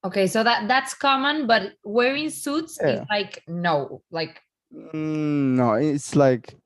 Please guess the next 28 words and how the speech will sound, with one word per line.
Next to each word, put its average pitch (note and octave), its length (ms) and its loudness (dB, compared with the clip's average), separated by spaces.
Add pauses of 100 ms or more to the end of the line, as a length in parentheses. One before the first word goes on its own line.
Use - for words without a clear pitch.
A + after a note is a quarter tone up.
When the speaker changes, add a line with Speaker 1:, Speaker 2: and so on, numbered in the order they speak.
Speaker 2:
only C#3 280 6
for B2 480 2 (500)
a B2 100 2
man C#3 280 4
who, A#2+ 420 2 (160)
who, B2 480 2
like, B2 200 2
a B2 40 -2
businessman A#2+ 680 -2
or A2+ 140 -2
something A#2+ 380 -8
like A#2 200 -2
that. A#2 160 -4 (100)
But, C3 180 2 (2250)
like, A#2+ 200 2 (540)
rarely C3 800 4
people A#2 420 0
wear A2 240 0
it G2+ 100 -6
here. A#2 280 -6 (400)
Not A#2+ 240 2
that A2+ 160 2
Speaker 1:
Okay. A#2 120 2
Speaker 2:
often. - 420 -8 (380)
Speaker 1:
Okay, F#3 340 0
Speaker 2:
Yeah. A#2 360 2
Speaker 1:
great. - 40 -20 (800)
That's, F3 340 -6